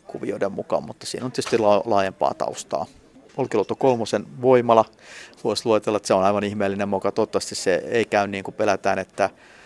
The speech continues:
ranskalaiset dumppaa sen johonkin roskapankkiin koko hankkeen, koska se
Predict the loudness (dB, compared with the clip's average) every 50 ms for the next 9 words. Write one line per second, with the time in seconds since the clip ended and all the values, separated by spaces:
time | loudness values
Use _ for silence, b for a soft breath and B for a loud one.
0 | B B B B B B B B -4 0 0 0 0 -2 -2 -2 -2 0 -2 -2
1 | -6 -10 -10 -12 -6 0 0 0 0 0 -4 2 4 6 6 6 4 0 -2 -2
2 | -2 -4 -4 -2 -2 0 0 0 0 0 -2 0 2 2 0 0 -4 -12 -10 -10
3 | -8 -4 -2 -2 2 2 0 0 0 -4 -6 -6 -4 -6 -8 -8 -8 -4 -2 0
4 | 0 0